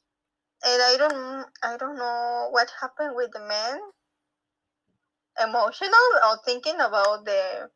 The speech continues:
work in the house or vice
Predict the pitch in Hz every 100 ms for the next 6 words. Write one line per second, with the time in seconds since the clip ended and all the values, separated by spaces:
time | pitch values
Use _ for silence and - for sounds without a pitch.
0 | _ _ _ _ - - 202 202 208 226
1 | 220 196 - 196 185 233 302 381 - -
2 | - - - - - _ _ _ _ _
3 | _ _ _ _ _ - -